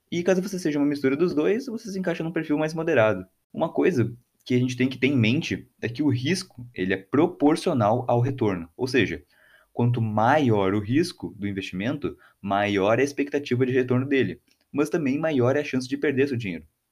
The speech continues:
E quanto menor o risco do investimento, menor é a expectativa de ganho,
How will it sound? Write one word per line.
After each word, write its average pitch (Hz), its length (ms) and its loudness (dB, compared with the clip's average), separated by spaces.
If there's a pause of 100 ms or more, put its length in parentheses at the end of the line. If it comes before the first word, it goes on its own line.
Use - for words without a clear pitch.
(440)
E 120 120 2
quanto 117 440 -2
menor 110 720 2
o 185 60 4
risco 117 320 -2
do 101 60 -4
investimento, 113 680 -4
menor 110 800 -2
é 135 60 -4
a - 20 -2
expectativa 123 580 -6
de 120 100 -2
ganho, 110 420 -2